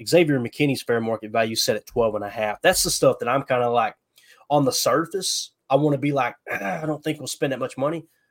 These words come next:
but you gotta go off precedent. And remember when Goody signed Adrian Amos, he was willing to spend a, a ton of money, right? So, um, Mark Zambito in the chat says, "Based on the score, would you draft him in the first now?"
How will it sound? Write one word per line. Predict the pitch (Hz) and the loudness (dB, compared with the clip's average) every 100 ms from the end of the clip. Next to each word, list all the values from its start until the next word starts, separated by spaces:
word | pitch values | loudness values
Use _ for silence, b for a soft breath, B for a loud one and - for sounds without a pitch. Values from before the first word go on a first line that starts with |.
| _ | _
but | 110 151 175 - | 4 6 6 2
you | - 110 | -8 0
gotta | 135 131 | 2 4
go | 143 | 4
off | 135 - | 4 2
precedent. | 160 127 - 101 - _ _ - | 0 0 -4 -10 -14 _ _ -14
And | 107 | -6
remember | 120 131 | -2 -2
when | 123 117 | -2 -2
Goody | 139 139 127 | 0 0 -2
signed | 135 127 120 | 0 0 0
Adrian | 131 127 131 | -4 -2 -2
Amos, | 147 117 - - | -2 -4 -8 -12
he | 113 | -12
was | 120 | -8
willing | 120 127 117 | -4 -4 -4
to | |
spend | - 127 | -8 -8
a, | 110 - | -8 -10
a | - | -8
ton | 127 127 | -4 -2
of | |
money, | 127 143 120 | -2 -4 -6
right? | 101 117 - | -6 -6 -6
So, | - - - B B B B - | -8 -10 -12 B B B B -4
um, | 107 101 95 b b b b | -2 -2 -6 b b b b
Mark | 135 165 165 - | 6 6 4 -4
Zambito | 127 147 139 147 151 135 | 4 6 6 8 8 8
in | 123 | 6
the | 120 | 2
chat | - 120 - | 2 2 2
says, | 127 107 | -4 0
"Based | 151 170 165 | 2 2 2
on | 151 | 2
the | - | 0
score, | - 165 143 | 0 2 2
would | 123 120 | 0 -2
you | 170 | -4
draft | 127 143 147 - | 2 2 2 2
him | 147 139 | 0 0
in | 139 127 | -2 -4
the | 113 - | -4 0
first | 135 139 127 - - | 2 2 0 -8 -12
now?" | 110 117 123 | -6 -2 -2